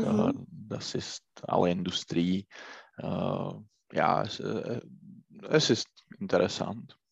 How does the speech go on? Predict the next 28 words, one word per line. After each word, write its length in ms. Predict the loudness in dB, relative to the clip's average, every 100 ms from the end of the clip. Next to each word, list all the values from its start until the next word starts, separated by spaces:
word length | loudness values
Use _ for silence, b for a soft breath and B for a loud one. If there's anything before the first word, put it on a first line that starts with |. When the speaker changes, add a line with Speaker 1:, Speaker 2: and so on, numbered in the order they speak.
| -10 0
Speaker 1:
Und, 260 | 0 4
äh, 40 | 8
Speaker 2:
Mhm. 180 | 10
Speaker 1:
unsere, 460 | 10 10 10 10 8
unsere 420 | 0 2 6 6
Analyse 520 | 6 4 2 0 0
sind, 400 | 0 -4 -6 -8
äh, 160 | -6 0
sehr 240 | 4 4
gut. 400 | 2 -4 -6 -14 -20 _
Ich, 300 | -8 -8 -6
ich 220 | -8 -2
liebe 280 | 6 8 10
Speaker 2:
Okay. 200 | 10 10
Speaker 1:
es, 180 | 8 4
dass, 380 | 4 4 2 -2 B B B B
dass 260 | 4 6 8
es 200 | 6 8
ist 200 | 6 8
wirklich 480 | 8 10 8 8 8
ein 180 | 4
Kredit, 300 | 4 4 4
ni-, 220 | 2 0 2
nicht, 400 | 0 0 0 6
äh, 300 | 8 8 4 B B B B B _
äh, 420 | 0 4 4 4 2
nicht 380 | 0 -2 -4 -2
wie 440 | 0 0 -2